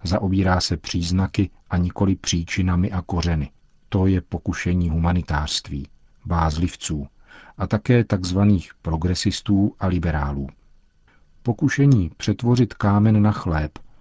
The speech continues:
a zkrátit tak dlouhý, tíživý a úmorný půst. A také přetvořit chléb na kámen a kamenovat hříšníky, slabochy a nemocné. To znamená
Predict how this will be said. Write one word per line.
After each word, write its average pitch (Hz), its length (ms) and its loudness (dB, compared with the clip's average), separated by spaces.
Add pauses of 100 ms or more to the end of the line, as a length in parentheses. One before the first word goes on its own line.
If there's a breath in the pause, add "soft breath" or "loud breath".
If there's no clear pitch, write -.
(260 soft breath)
a 92 60 -2
zkrátit - 640 0
tak 78 160 -4
dlouhý, 85 560 0
tíživý 92 640 0
a 87 80 -8
úmorný 90 560 0
půst. 82 520 -6 (680 loud breath)
A 98 100 -6
také 104 280 4
přetvořit 101 640 0
chléb 92 460 0
na 104 140 2
kámen 95 560 0 (400 soft breath)
a 92 100 -6
kamenovat 85 580 -2
hříšníky, 92 720 0 (140)
slabochy 85 600 -4
a 92 100 -2
nemocné. 87 600 -2 (480)
To - 120 -4
znamená 101 600 4